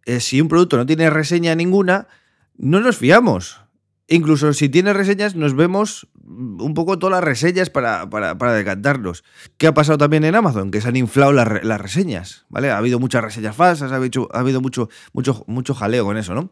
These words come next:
Este tema, eh, es el que hay encima de la mesa ahora mismo, lo puedes aceptar o lo puedes rechazar, pero son las reglas que hay ahora mismo y el tablero es, eh, el tablero de juego es ese.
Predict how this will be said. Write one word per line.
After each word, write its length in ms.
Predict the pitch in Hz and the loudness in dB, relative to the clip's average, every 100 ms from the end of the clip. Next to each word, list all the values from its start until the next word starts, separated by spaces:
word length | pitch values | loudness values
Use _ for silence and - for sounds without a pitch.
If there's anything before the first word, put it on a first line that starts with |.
| _ | _
Este 520 | - 170 - 185 165 143 | -8 -6 -2 0 0 -2
tema, 500 | - 170 151 151 - | 0 2 4 2 0
eh, 640 | 131 135 135 127 123 92 | 0 0 0 0 0 -2
es 160 | 156 - | -2 0
el 160 | 143 | -2
que 120 | 113 131 | 0 2
hay 120 | 139 | 2
encima 260 | 123 135 | 0 2
de 100 | 120 | 2
la 100 | 120 | 4
mesa 180 | 151 147 | 0 0
ahora 140 | 135 175 | 0 0
mismo, 340 | 196 180 208 | 0 2 2
lo 140 | 127 | 2
puedes 320 | 113 131 135 135 | 0 0 0 -2
aceptar 500 | 131 131 - 147 110 | -4 -4 2 4 4
o 80 | |
lo 140 | 104 104 | 0 0
puedes 260 | 123 131 | 0 2
rechazar, 560 | 147 156 185 196 208 190 | 0 0 2 2 2 0
pero 220 | 139 131 | -2 0
son 400 | 120 143 156 - | 0 -2 -2 -8
las 400 | 67 113 110 110 | -8 -2 0 -2
reglas 460 | 101 127 135 131 - | -4 -6 0 -2 0
que 100 | 113 | -2
hay 460 | 120 139 139 117 65 | 0 0 -4 -6 -4
ahora 240 | 110 131 | -2 0
mismo 280 | 165 170 202 | 0 0 -2
y 40 | |
el 100 | 120 | -2
tablero 640 | 95 101 117 139 - - | -2 0 0 -2 -4 -4
es, 240 | 104 110 107 | -6 -8 -6
eh, 500 | 98 92 87 78 98 | -6 -4 -6 -6 -6
el 80 | 98 | -6
tablero 320 | 101 127 131 | -4 -2 -2
de 60 | |
juego 240 | 120 151 151 | 0 0 0
es 100 | 95 | -2
ese. 240 | 82 69 | -10 -14